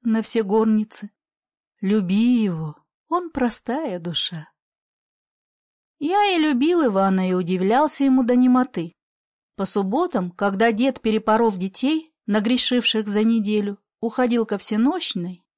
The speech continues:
в кухне начиналась неописуемая забавная жизнь. Цыганок доставал из-за печи черных тараканов,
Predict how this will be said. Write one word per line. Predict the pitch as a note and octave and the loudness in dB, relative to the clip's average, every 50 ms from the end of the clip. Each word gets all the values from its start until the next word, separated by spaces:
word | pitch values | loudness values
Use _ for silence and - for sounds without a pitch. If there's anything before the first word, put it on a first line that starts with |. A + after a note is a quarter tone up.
| _ _ _ _ _ | _ _ _ _ _
в | _ - - | _ -20 -10
кухне | _ - F4 F#4+ F#4 - E4+ D#4+ D#4 | _ 0 0 0 0 0 0 2 4
начиналась | C#4+ C4 B3 - G#3 G3+ A3 A3+ B3 B3 A#3 - | 4 4 2 2 0 0 2 2 2 2 0 0
неописуемая | A3 G3 F#3+ - G3 F3+ - - G#3+ A#3+ C4 B3 A3+ G#3 F#3+ | 0 -2 -2 -2 -4 -4 -2 -2 0 2 2 2 2 2 0
забавная | E3+ F3+ F3+ F3 E3 F3+ F3+ F#3 F#3+ F#3 F#3 F#3 F3+ | 0 -2 -2 0 0 0 0 0 0 -2 -2 -4 -4
жизнь. | E3+ D#3+ E3 D3+ D#3 D3 - D#3+ D#3+ _ _ _ _ _ _ _ _ _ _ _ _ _ _ _ _ - | -6 -6 -6 -8 -8 -10 -14 -18 -20 _ _ _ _ _ _ _ _ _ _ _ _ _ _ _ _ -8
Цыганок | - C#4 C4 B3 D4 D#4 F#4+ A4 A4 D#4 B3+ | -4 -4 0 0 0 0 0 0 0 0 2
доставал | B3+ B3+ - - A#3+ A#3+ C4+ D4+ D#4+ D4+ | 0 0 0 2 2 4 4 4 4 2
из-за | C4 A#3 A3 A#3 | 2 2 0 -2
печи | A3+ A#3+ A3+ - - C4+ - | -2 -2 -2 -2 -2 -2 0
черных | - B3+ C4 A#3+ A3 G#3 - | 0 2 2 2 2 0 -2
тараканов, | - G3 F3 E3+ E3 - - E3 E3+ F#3 G#3+ A#3+ A#3+ | -4 -2 -2 -2 -2 -2 -2 -2 -2 0 0 -2 -4